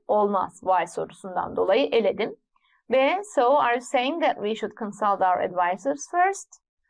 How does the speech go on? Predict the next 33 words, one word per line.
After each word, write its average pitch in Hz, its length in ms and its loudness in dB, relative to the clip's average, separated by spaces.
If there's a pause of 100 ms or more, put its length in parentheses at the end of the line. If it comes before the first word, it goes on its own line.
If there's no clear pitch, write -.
(140)
Yani, 220 340 -2
"Sen 226 180 -2
ilk, - 240 -8 (160)
ilk 220 200 -6
öncelikle 226 640 0
danışmanlarımıza 214 800 -2
mı 196 200 -2 (300)
başvurmamız 196 580 -4
gerektiğini 185 500 -2
söylüyorsun?" 185 840 0 (180)
diyor. 214 360 0 (540)
"Tabii 359 360 2
ki 262 120 0
hayır" 220 640 0
ifadesiyle 175 720 -4
uyuşmuyor, 262 640 0
eledim. 233 480 0 (600)
C, 214 300 2
"The 233 60 -2
internet 311 460 -2
has 269 240 2
the 254 80 0
necessary 269 460 -2
information. 226 680 -2
It 202 200 -8
isn't 349 340 -2
worth 294 340 0
going 233 280 -2
to 208 100 -10
the 190 60 -8
library, 185 460 0
is 196 100 -6
it?" 392 200 -2